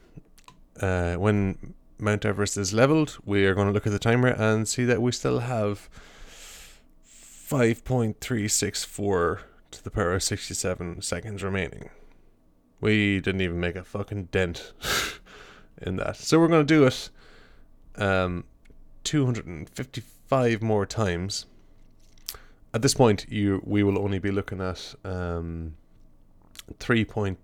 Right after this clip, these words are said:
two four to the power of sixty-four seconds. And the timer would finally reach zero sometime during the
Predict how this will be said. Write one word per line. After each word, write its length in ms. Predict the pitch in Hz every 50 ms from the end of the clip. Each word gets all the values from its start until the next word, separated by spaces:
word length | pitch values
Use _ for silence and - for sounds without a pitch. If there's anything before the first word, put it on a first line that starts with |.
| - -
two 180 | - 117 104
four 480 | - - - 104 95 85 82 85 82 - - - - - - -
to 40 | -
the 80 | 101
power 180 | 90 95 92 92
of 60 | 90
sixty-four 720 | - 98 95 - - - 95 87 - - 101 98 98 98
seconds. 560 | 92 - - 95 92 - 117 127 131 - - - _ - - - - - - - - - - - - - -
And 380 | 98 92 87 87 87 85 85 85
the 120 | - - - - - - - - - -
timer 440 | - - 131 131 135 135 135 135 131
would 140 | 113 107 -
finally 420 | - - 123 113 113 117 113 107
reach 280 | 107 107 107 110 - -
zero 340 | - - 104 107 107 107 104
sometime 520 | - - 113 104 98 - 101 98 98 98
during 440 | 90 98 95 98 98 95 95 95 87
the 460 | - 95 90 90 90 90 90 90 87